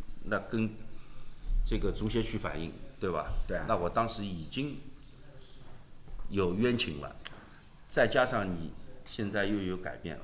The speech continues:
Speaker 1: 那我也要你改。
Speaker 2: 到辰光真的出现六月份下六月雪哪能办？<laughs> 啊。所以呢，中国足球这么多年职业化的改革，这条路走得歪歪曲曲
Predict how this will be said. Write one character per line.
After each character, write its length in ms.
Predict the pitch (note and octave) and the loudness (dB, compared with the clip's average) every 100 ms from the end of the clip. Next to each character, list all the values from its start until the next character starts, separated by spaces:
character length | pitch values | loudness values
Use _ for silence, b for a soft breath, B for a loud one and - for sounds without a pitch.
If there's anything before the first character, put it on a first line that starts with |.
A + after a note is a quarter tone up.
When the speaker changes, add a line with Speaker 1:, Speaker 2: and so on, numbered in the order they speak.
| - | -2
Speaker 1:
那 100 | G2+ | 0
我 180 | E2+ | 2
也 180 | A2+ F#2 | 0 0
要 100 | E2 | -2
你 120 | D#2 D2+ | -4 -6
改。 80 | - - B B B B B B B | -10 -12 B B B B B B B
Speaker 2:
到 140 | G3 | 12
辰 100 | F3 D#3+ | 12 12
光 140 | F#3+ | 10
真 140 | G#3 | 12
的 100 | G#3+ | 10
出 160 | F3+ C#3 | 10 6
现 240 | D3 D#3+ | 6 6
六 220 | D#3 A3+ F3 | 10 12 12
月 80 | |
份 160 | D3+ D#3+ | 12 8
下 220 | C#3 F3 | 6 6
六 160 | F#3 G3 | 8 8
月 120 | D#3+ | 6
雪 200 | B2+ G2 | 6 2
哪 100 | A#2 | -2
能 120 | D#2 | -2
办？ 80 | - - - - - - - G#3 - - - - - - - - - - - - - - - - - - - - - - - - - - - - - b b b b b b - | -6 -10 -12 -14 -14 -16 -6 -6 -4 -4 -4 -4 -10 -12 -16 -16 -16 -16 -16 -14 -16 -16 -18 -18 -18 -18 -16 -16 -16 -18 -18 -18 -18 -16 -16 -18 -18 b b b b b b -14
<laughs> 0 | |
啊。 100 | - - - - B B B B B B B B B - - - - | -16 -16 -18 -4 B B B B B B B B B -10 -14 -14 -4
所 120 | - | 6
以 60 | E3+ | 8
呢， 340 | D#3 D3 C3 - - - - - - - | 10 8 6 2 -8 -12 -12 -12 -14 0
中 140 | A3+ | 8
国 100 | A3+ | 10
足 140 | F3 F3+ | 8 6
球 340 | C3+ D3 - - | 4 4 2 -2
这 80 | F3 | 4
么 120 | C#3 | 6
多 120 | D3 | 8
年 300 | C#3 A2+ B2 - | 8 6 0 -6
职 160 | - C3+ | 0 6
业 80 | D3 | 6
化 120 | C3+ | 6
的 60 | A#2 | 0
改 220 | F#2 D#2 | -2 -6
革， 240 | E2 E2+ - - | -4 -6 -8 -4
这 140 | - E3 | 4 4
条 180 | A2 | 6
路 160 | C3+ B2+ | 4 4
走 160 | G#2 F2+ | 0 0
得 120 | A2+ | 2
歪 260 | D3+ E3 E3+ | 6 6 10
歪 220 | D3+ C#3+ | 10 8
曲 180 | - C3+ | 4 -2
曲 300 | - B2+ | -2 -4